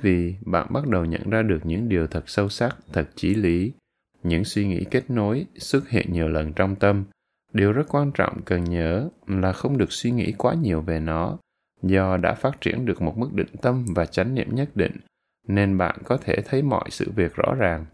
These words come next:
minh bạch, khiến bạn tư duy rất sâu sắc. Bạn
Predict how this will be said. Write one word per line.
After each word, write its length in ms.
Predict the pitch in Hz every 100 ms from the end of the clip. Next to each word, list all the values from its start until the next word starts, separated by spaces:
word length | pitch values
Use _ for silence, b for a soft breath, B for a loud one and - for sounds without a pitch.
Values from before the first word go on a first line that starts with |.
| -
minh 280 | 107 127 120
bạch, 160 | 87 - _ _ -
khiến 220 | - 110
bạn 160 | 123 - -
tư 100 | 101
duy 380 | 98 95 92 92
rất 200 | 117 -
sâu 160 | 98
sắc. 280 | 92 127 147 - _ _ _ _
Bạn 220 | 104 98